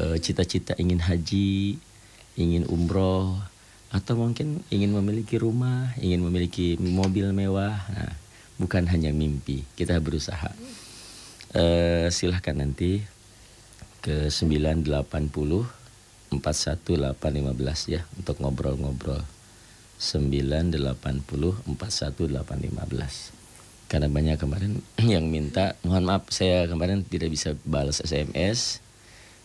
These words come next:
tidak bisa balas telepon karena memang full kemarin ngajar ya, dari jam delapan sampai jam dua belas di Masjid, eh, Nurul Huda ya, kalau nggak salah. Di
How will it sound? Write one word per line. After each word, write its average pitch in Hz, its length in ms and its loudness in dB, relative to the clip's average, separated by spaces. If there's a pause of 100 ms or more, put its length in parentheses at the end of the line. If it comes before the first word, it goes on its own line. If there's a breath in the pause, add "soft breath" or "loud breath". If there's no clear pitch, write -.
tidak 76 320 4
bisa 76 240 0
balas 73 720 0
telepon 78 400 0
karena 80 240 0
memang 82 320 0 (640 loud breath)
full 113 240 4 (240)
kemarin 80 400 0 (100)
ngajar 76 460 0 (240)
ya, 80 240 -6
dari 73 240 -6
jam 78 160 0
delapan 80 420 -2
sampai 71 300 -4
jam 87 240 2
dua 78 240 0
belas 87 400 2 (580 loud breath)
di 78 460 2
Masjid, 95 1120 2 (240)
eh, 80 560 0
Nurul 87 320 2
Huda 98 320 2
ya, 73 160 -2
kalau 69 160 -2
nggak 71 160 -4
salah. 92 240 -4 (580 loud breath)
Di 76 160 -2